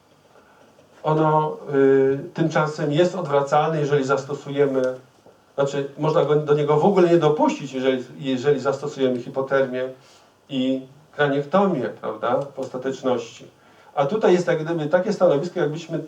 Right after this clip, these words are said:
tego nie wiedzieli o tym, że takie metody istnieją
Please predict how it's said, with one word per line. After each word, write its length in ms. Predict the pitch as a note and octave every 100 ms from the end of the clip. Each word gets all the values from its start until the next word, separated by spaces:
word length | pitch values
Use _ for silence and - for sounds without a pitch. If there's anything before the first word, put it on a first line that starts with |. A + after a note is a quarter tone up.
| - _ _ _ _ _ -
tego 400 | F#3 F3 E3+ D#3+
nie 100 | F#3+
wiedzieli 360 | G#3 A3+ C4+ F#3+
o 160 | D3
tym, 260 | - F3+ -
że 120 | D#3+
takie 200 | E3 F3+
metody 320 | F3 F3 E3+
istnieją 680 | D#3+ - - D3 C3 F3+ A#3+